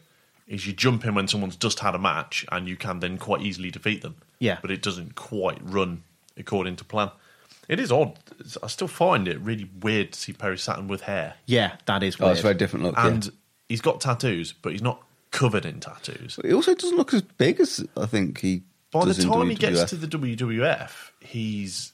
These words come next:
Speaker 1: almost grotesquely muscled. I always remember <laughs> thinking Perry Saturn sort of, he's inflated himself quite a bit. He's basically orange and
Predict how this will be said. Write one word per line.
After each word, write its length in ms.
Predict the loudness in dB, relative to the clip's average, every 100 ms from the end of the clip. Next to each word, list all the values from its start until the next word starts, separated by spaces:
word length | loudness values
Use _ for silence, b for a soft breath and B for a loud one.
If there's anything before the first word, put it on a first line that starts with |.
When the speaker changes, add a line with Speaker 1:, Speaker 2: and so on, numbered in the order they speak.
| _ _ _
Speaker 1:
almost 260 | -2 0 2
grotesquely 720 | 2 2 2 0 -2 0 0
muscled. 500 | 2 2 0 -6 -4
I 40 | -4
always 200 | -4 -4
remember 200 | -4 -4
<laughs> 20 |
thinking 400 | -4 -2 -2 2
Perry 240 | 4 2
Saturn 260 | 0 -2 -4
sort 260 | -10 -10 -10
of, 100 | -20 -12
he's 160 | -8
inflated 560 | -6 -6 2 2 2 -4
himself 320 | -4 -4 -4
quite 200 | -2 -2
a 20 |
bit. 300 | 0 0 -2 b b b b _ -8
He's 200 | -8 2
basically 480 | 2 2 -2 -6 -4 2
orange 560 | 2 2 -4 -10 -12 b b b b b _ -2
and 680 | 0 2 0 -2 -6 -8